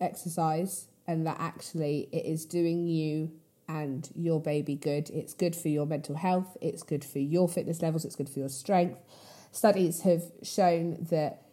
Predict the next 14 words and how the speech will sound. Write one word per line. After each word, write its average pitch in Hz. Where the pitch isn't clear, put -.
fitter 180
women 180
deal 156
better 165
with 165
labour, 175
because 165
labour 170
is 156
basically, 165
like, 143
muscles 180
contracting 175
and, 156